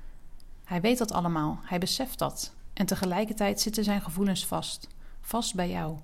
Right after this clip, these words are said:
Alsof hij dus nog wel van je houdt, maar het toch ook niet meer voelt. Alsof het niet meer helemaal goed voelt, zoals voorheen.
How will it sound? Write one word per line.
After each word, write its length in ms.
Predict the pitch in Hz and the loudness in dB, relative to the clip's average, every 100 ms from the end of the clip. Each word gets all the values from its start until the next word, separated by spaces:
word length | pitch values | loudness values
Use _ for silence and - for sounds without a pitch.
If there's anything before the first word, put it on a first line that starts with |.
| - - | -10 0
Alsof 240 | 196 220 | 2 6
hij 140 | 226 | 6
dus 160 | 202 208 | 6 6
nog 120 | 208 | 6
wel 180 | 196 185 | 6 6
van 160 | 180 180 | 4 2
je 80 | |
houdt, 480 | 170 175 254 - - - - - - - | 2 2 0 -2 -10 -12 -16 -16 -12 0
maar 180 | 196 185 | 4 4
het 100 | 202 | 2
toch 220 | 247 - | 0 4
ook 160 | 247 | 6
niet 200 | 214 254 | 8 8
meer 160 | 233 180 | 6 2
voelt. 480 | 202 208 - - - - - - | 4 2 0 -6 -10 -12 -14 -4
Alsof 240 | 202 214 208 | 0 2 4
het 160 | 208 | 6
niet 200 | 208 226 | 6 6
meer 100 | 220 | 6
helemaal 300 | 214 208 196 | 6 6 6
goed 240 | - 269 - | 8 8 6
voelt, 380 | 185 165 - - | 0 0 -2 -4
zoals 320 | - 202 - | 0 2 2
voorheen. 480 | 208 196 240 165 | 2 2 4 2